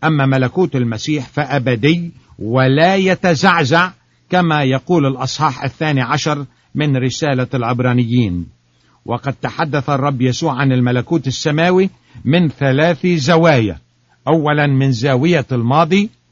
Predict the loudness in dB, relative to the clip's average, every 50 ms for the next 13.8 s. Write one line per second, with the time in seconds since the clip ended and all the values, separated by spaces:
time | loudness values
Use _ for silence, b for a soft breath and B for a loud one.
0 | _ _ _ _ 0 0 0 2 0 0 0 2 2 2 2 2 0 0 -2 -2
1 | -2 -2 0 0 0 0 0 -2 -4 -6 -6 -4 0 2 2 4 4 2 0 0
2 | -2 b b b b b b -2 0 0 2 2 2 2 2 2 0 0 0 -2
3 | 0 0 0 -2 -2 -2 -2 -2 -2 -2 -2 -2 -2 -2 -2 -2 -2 -2 -2 -2
4 | -2 -2 -2 -2 -2 -4 -8 -8 -8 -12 _ _ _ _ _ _ _ _ -8 -4
5 | -2 -2 -2 -2 -2 0 0 0 0 0 0 -2 0 0 2 2 2 2 2 2
6 | 0 0 0 -2 -4 _ _ _ _ _ _ -6 -2 0 0 0 0 2 2 4
7 | 4 4 4 2 -4 -8 -10 -10 -6 -2 -2 0 2 2 2 0 0 -2 0 0
8 | 2 2 2 2 2 0 0 -2 -4 _ b b b b b -2 -2 -2 0 0
9 | -2 -2 -4 -2 -2 0 0 2 0 0 0 0 0 0 0 -2 -2 -2 -4 -2
10 | 0 0 0 0 0 -2 0 2 2 0 0 b b b b b b b 0 2
11 | 2 2 2 2 2 2 0 0 2 2 0 2 2 2 2 2 2 2 0 -2
12 | -2 -2 -2 -4 -2 0 0 0 2 2 2 2 2 2 2 0 0 -2 -2 -2
13 | -2 -2 -2 -2 -4 -6 -4 -2 0 0 2 2 0 0 -2 -4